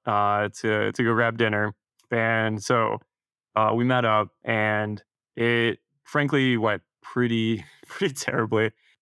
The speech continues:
I think she asked me, like, one question and just, uh, right off the bat, uh, she talked about,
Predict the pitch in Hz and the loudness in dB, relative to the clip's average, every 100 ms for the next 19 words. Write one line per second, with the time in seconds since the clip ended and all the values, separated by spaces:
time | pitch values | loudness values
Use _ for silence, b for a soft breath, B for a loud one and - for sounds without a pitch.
0 | _ - 170 180 156 120 117 - 120 113 | _ -10 -6 -2 0 2 0 -2 0 0
1 | 104 101 104 113 110 - 107 - 110 104 | 0 -2 0 0 0 -2 -2 -2 -2 -2
2 | 101 - _ _ _ _ 110 107 104 101 | -6 -12 _ _ _ _ -2 0 0 -2
3 | - - _ _ 120 127 - 131 120 117 | -4 -6 _ _ -2 -2 0 0 2 0
4 | 90 _ 143 160 156 127 110 113 113 107 | -2 _ 0 0 0 -2 0 0 0 -2
5 | - _ - 107 104 101 - 117 110 - | -6 _ -4 0 0 -2 -2 0 0 0
6 | 120 - 107 107 107 104 104 | -2 -2 -2 0 2 0 -2